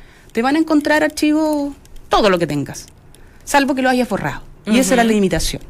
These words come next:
Speaker 1: Si tú
Speaker 2: Ujú.
Speaker 1: lo borraste, no puedes acceder a eso.
Speaker 2: Ujú.
Speaker 1: ¿Te das cuenta? Eso es. Pero por eso te digo, yo no te puedo
Speaker 2: Lo que tú,
Speaker 1: explicar
Speaker 2: ya, pero
Speaker 1: científicamente
Speaker 2: tú,
Speaker 1: algo porque
Speaker 2: a ti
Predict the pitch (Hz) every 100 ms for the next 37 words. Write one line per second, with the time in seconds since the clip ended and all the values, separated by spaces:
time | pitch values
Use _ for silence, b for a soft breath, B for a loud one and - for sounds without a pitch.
0 | - 190 170 220 285 277 277 311 - 302
1 | 226 233 240 233 185 156 - 139 127 -
2 | - - - 175 165 170 208 240 - -
3 | - - - - 285 - 302 - 349 359
4 | 226 - B B 240 240 254 302 277 330
5 | 311 208 220 269 247 233 220 175 262 294
6 | 320 330 240 220 - - 226 226 254 269
7 | 330 - 240 226 269 - 254 269 277 269
8 | 226 254